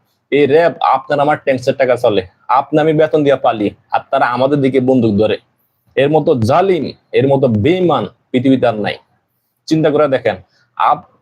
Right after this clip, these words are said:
অন্যান্য দেশের নাগরিকদের বাঁচানোর জন্য সমস্ত বাহিনী জান প্রাণ দিয়ে চেষ্টা করে, কারণ তার দেশের সিটিজেন, তার দেশের নাগরিক।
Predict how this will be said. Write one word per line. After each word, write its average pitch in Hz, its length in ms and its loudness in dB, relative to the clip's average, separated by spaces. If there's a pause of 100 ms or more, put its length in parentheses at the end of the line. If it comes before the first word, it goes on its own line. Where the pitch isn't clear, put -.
(140)
অন্যান্য 185 320 2
দেশের 190 300 2
নাগরিকদের 165 840 0
বাঁচানোর 156 480 0
জন্য 143 220 0
সমস্ত 190 540 -4
বাহিনী 131 520 -2 (280)
জান 131 280 -2
প্রাণ 165 240 0
দিয়ে 151 120 2
চেষ্টা 151 280 -4
করে, 123 200 0
কারণ 131 320 -2
তার 131 220 -2
দেশের 131 220 0
সিটিজেন, 160 500 -2
তার 156 140 -4
দেশের 196 200 -2
নাগরিক। 165 340 0